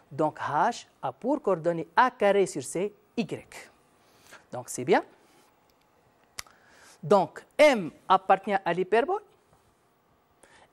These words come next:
M F est égal à E M H, on passe au carré, on obtient M F carré égale E carré M H au carré. Pour calculer ces distances, il suffit de préciser les coordonnées de chacun des points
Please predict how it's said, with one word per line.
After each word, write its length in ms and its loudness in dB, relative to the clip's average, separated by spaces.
M 200 4
F 320 2
est 160 -12
égal 380 -4
à 60 -6
E 80 -6
M 140 -6
H, 280 -2
on 140 -2
passe 420 0
au 80 -6
carré, 420 -8
on 200 2
obtient 320 -6
M 160 0
F 160 -4
carré 360 -6
égale 340 -6
E 100 6
carré 480 -4
M 140 -6
H 280 -8
au 60 -10
carré. 260 -14
Pour 180 -8
calculer 360 0
ces 120 -6
distances, 560 -4
il 140 6
suffit 460 -6
de 140 -8
préciser 680 0
les 160 -2
coordonnées 560 4
de 120 -2
chacun 460 2
des 140 0
points 260 -8